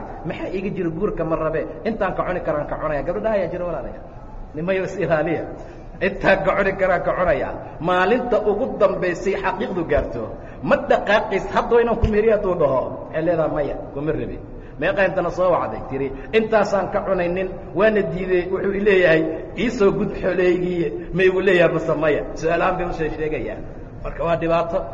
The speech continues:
<clears throat> aad iyo aad markaa u weyn. Rag iyo dumarku dhib bay isku qabaan, dhallinyarada khaasatan.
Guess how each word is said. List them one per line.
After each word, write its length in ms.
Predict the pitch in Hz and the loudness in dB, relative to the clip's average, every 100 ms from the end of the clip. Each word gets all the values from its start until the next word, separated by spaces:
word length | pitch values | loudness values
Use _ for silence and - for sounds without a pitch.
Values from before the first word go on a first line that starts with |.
| - - | -12 -12
<clears throat> 360 | - - - 170 | -4 0 4 4
aad 120 | 160 | 6
iyo 80 | 156 | 4
aad 80 | 147 | 2
markaa 260 | 147 143 131 | 0 0 0
u 100 | 127 | -2
weyn. 180 | 113 - - - - | -4 -8 -10 -12 -4
Rag 160 | 156 156 | -2 2
iyo 100 | 160 | 2
dumarku 300 | 175 170 160 | 2 2 0
dhib 120 | 165 | 0
bay 60 | 147 | -2
isku 160 | - - | -2 -4
qabaan, 320 | 120 107 95 | -4 -4 -2
dhallinyarada 420 | 143 147 156 160 160 | -2 2 2 2 0
khaasatan. 440 | 151 131 113 104 | -2 -4 -6 -8